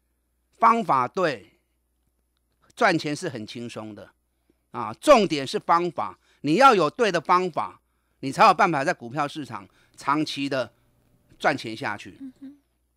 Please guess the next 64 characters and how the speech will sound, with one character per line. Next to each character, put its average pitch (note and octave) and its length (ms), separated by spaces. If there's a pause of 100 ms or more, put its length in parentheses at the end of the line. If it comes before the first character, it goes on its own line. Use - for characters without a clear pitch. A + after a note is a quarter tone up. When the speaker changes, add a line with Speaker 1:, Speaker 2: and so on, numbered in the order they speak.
(120)
Speaker 1:
我 - 80
相 B3+ 160
信 B3+ 160
你 E3+ 80
每 E3 160
个 E3 80
人 F#3 80
进 A3+ 140
到 A3+ 100
股 D3 140
票 F3+ 160
市 F3 180
场， A2 240 (260)
都 A3+ 120
不 G3 100
是 G#3 80
想 C3+ 220
要 D#3 60
说 D#3+ 180
一 D#3+ 60
天 E3 200
两 A#2+ 220
天 C#3 280 (220)
啊， A2+ 160
或 D#3 160
者 C3 80
一 B2+ 80
个 B2 100
月 C#3+ 140
两 G2+ 180
个 G#2 80
月， A2+ 240 (220)
大 A3 80
家 A#3+ 60
都 A#3 60
希 A#3+ 120
望 G#3 160
能 F3+ 140
够 G3+ 80
在 F3+ 220 (260)
股 C3+ 120
票 F3+ 180
市 F3 120
场 A#2+ 180
能 C3 80
够 D#3+ 140
长 B2 260
期 A#2+ 140
的 A#2+ 80
获 C3+ 180
利 A#2+ 140
下 A2+ 220
去， G#2+ 220 (280)
像 G3+ 220
股 C3 160
神 B2 180
巴 C#3 160
菲 C3 120
特 B2 180
一 G2+ 80
样， A2 180
对 A2 80
不 C3+ 80
对？ D#3+ 180